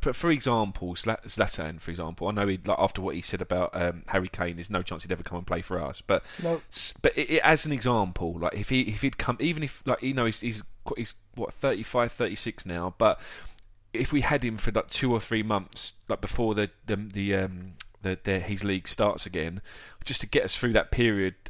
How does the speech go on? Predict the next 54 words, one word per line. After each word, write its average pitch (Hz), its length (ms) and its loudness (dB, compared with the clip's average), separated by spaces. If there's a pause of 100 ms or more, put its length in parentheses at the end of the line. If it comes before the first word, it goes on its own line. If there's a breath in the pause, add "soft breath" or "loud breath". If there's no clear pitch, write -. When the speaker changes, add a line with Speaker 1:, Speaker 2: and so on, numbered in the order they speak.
(100)
Speaker 1:
until 104 600 0
the 101 80 -2
likes 95 240 2
of 95 80 -6
Kane 101 380 -2
and 95 140 -6
Dele 92 400 2 (100)
come 101 200 -6
back, 90 380 2 (380 loud breath)
for - 120 -4
me 127 180 2
that 113 100 6
would 101 100 -2
have 92 60 -4
been 104 100 -4
a 98 40 -4 (100)
perfect - 680 -2 (160)
loan 90 500 0
because, 92 400 -6 (260 loud breath)
Speaker 2:
Yeah. 139 280 -2
Speaker 1:
you 120 80 2
know, 110 80 4
it 107 100 0
just - 240 -6
gets - 240 4
us 117 100 -4
through 123 260 0
that, - 220 0
this 110 140 -6
crucial 123 340 -4
stage 107 300 4
with 104 140 -2
a 104 60 -2 (100)
decent 117 340 0
player 104 260 4
that 92 80 -2
you 104 120 -6
can 104 160 -10
put - 160 -6
on 104 120 -8
the 98 60 -8
pitch. - 400 -4
So, 110 280 4 (140)
Speaker 2:
Yep. 175 220 -4 (120)
Speaker 1:
it, 143 120 2
yeah, 117 460 6
a, 110 320 0
a, 107 160 -2 (160)
a 110 40 -4
decent 131 280 -2
one. 104 140 -2
But, 107 220 0
you 123 100 -6
know, 104 180 0